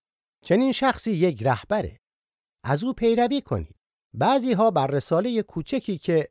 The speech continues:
در انتهای عهد جدید به نام اول یوحنا هست، به این ترتیب تاکید کردند. این رساله توسط همون نویسنده‌ای نوشته شده که انجیل یوحنا رو نوشته.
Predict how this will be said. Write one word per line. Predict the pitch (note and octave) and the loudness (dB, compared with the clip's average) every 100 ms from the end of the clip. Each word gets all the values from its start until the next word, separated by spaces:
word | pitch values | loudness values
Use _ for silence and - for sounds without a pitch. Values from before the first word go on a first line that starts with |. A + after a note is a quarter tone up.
| C3+ | -4
در | E3 F#3+ | -4 -2
انتهای | G3 G3+ F3+ C4+ B3 | -4 -4 -2 -2 0
عهد | F#3 E3 D3 | 0 0 -2
جدید | D3+ C3+ C#3+ G3+ B3+ | -4 0 0 0 -4
به | D#3+ D3+ | -2 0
نام | C#3+ C3 | 0 0
اول | B2+ A#2+ A#2+ C#3+ | -2 -6 -4 -4
یوحنا | D#3+ D#3+ E3 F#3 F#3+ G#3 | -4 -4 -2 0 0 0
هست، | G#3 C#4 - - _ _ _ _ B2 | 2 0 0 -10 _ _ _ _ -2
به | |
این | G#3+ C4+ | 0 0
ترتیب | G#3 D#3 - C#3 - | 0 0 0 -6 -4
تاکید | A2+ G2+ A2 - | -6 -6 -8 -8
کردند. | - E2+ D2 D2 - _ _ _ _ - | -10 -10 -12 -16 -18 _ _ _ _ -2
این | A#3+ G#3+ | 0 2
رساله | F3 - D#3 F3 E3+ | 2 2 2 2 2
توسط | E3 D#3+ - G#3 | 0 0 -2 -2
همون | F#3 F3+ G3+ F3 | 0 0 0 0
نویسنده‌ای | D#3+ D#3+ - D#3+ E3 C#4 B3+ | 0 -2 -2 0 2 0 2
نوشته | G#3 F3 - F3 | 0 0 -4 -6
شده | F3+ E3 | -4 -4
که | D#3+ D#3+ D3 | -2 0 0
انجیل | C#3+ D3 D3+ | 0 0 -2
یوحنا | C3 B2+ B2+ F#3+ B3+ | -2 -2 -4 -2 -2
رو | G#3 F#2+ | -2 -4
نوشته. | D#2+ D2 - - | -8 -12 -14 -16